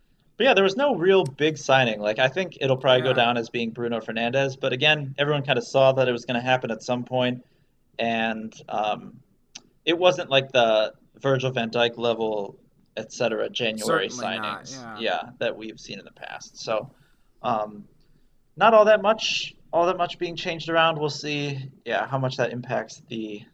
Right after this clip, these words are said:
Speaker 1: latter half of the season here.
Speaker 2: Mm-hmm. But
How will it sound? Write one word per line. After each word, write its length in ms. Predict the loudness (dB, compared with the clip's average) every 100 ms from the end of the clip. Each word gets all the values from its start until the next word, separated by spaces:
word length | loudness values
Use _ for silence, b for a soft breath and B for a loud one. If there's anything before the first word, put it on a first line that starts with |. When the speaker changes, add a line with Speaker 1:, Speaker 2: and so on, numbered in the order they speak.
| _ _ _ _
Speaker 1:
latter 280 | -2 0 0
half 260 | 0 -2 -2
of 60 | -16
the 80 |
season 400 | -16 -12 -12 -12
here. 260 | -14 -16 -16 _ _ _ _ _ _ _ _ _ _ -16
Speaker 2:
Mm-hmm. 280 | -14 -14 -16 -18 _ _ _ -20 B B B _
But 260 | -6 -6